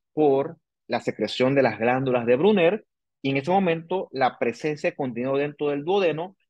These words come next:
estimula a que el páncreas secrete ese jugo pancreático que es rico en bicarbonato, ¿ok? Entonces sabemos que el intestino delgado está constituido por duodeno,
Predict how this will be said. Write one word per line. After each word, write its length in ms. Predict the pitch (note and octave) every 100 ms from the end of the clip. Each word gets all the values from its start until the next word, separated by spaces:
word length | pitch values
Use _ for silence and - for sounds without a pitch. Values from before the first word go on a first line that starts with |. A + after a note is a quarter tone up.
| _
estimula 760 | D3 - C#3+ D3 D#3+ C#3+ D3 -
a 200 | - D3+
que 220 | - D#3+ -
el 180 | E3 F3
páncreas 600 | F3+ D#3 C#3+ C#3 D3 _
secrete 520 | - E3+ D#3+ C#3+ C#3
ese 120 | C#3
jugo 240 | C#3 C#3 D3+
pancreático 560 | F3 E3+ F#3+ D3 D3
que 100 | A#2
es 80 | A#2
rico 380 | A#2+ C3+ D3+ - -
en 320 | C#3+ D3+ D3 _ _
bicarbonato, 1500 | A#2 B2 C#3 C#3 C#3 - B2 B2 A#2+ G2 G2+ F#2+ A#2+ C3 -
¿ok? 580 | - _ _ - E3 C#4 _ _ _ _ _ _
Entonces 340 | G#3+ G3+ G#3
sabemos 240 | F#3+ F3
que 60 | F3+
el 60 | E3+
intestino 260 | D#3 E3
delgado 240 | F3+ E3+ D#3+
está 180 | D#3+
constituido 480 | - D#3+ E3 E3 E3
por 240 | D#3+ E3 C3
duodeno, 560 | B2 C3+ D#3 D#3 E3